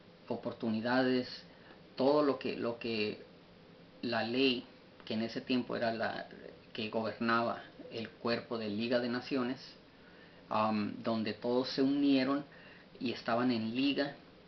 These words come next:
las naciones gobernados por, por la regla de la ley que habían establecido como la, la fundación o, o la carta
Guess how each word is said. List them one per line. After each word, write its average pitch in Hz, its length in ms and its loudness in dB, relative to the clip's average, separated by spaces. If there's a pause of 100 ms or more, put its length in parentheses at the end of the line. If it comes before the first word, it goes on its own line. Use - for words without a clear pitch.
(280)
las 117 300 -2
naciones 131 520 -2 (1040)
gobernados 117 720 0
por, 107 300 0 (320)
por 107 480 0 (300)
la 110 160 0
regla 120 300 0
de 123 80 0
la 127 140 2
ley 117 320 0 (160)
que 113 80 2
habían 107 320 0
establecido 120 720 -2
como 107 480 -4 (120)
la, 104 320 -4
la 104 160 -2
fundación 113 640 -4
o, 110 260 -2 (200)
o 110 160 -4
la 104 180 -6
carta 117 460 0